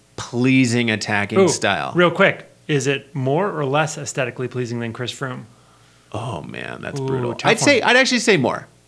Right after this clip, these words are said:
Speaker 1: Because
Speaker 2: More?
Speaker 1: he's out of the saddle,
Speaker 2: Mm.
Speaker 1: the bike is rocking back and forth. It's just very jarring.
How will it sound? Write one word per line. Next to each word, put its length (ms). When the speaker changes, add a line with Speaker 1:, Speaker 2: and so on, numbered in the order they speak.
Speaker 1:
Because 200
Speaker 2:
More? 80
Speaker 1:
he's 100
out 140
of 80
the 80
saddle, 500
Speaker 2:
Mm. 300
Speaker 1:
the 80
bike 260
is 140
rocking 400
back 240
and 100
forth. 420
It's 160
just 240
very 440
jarring. 560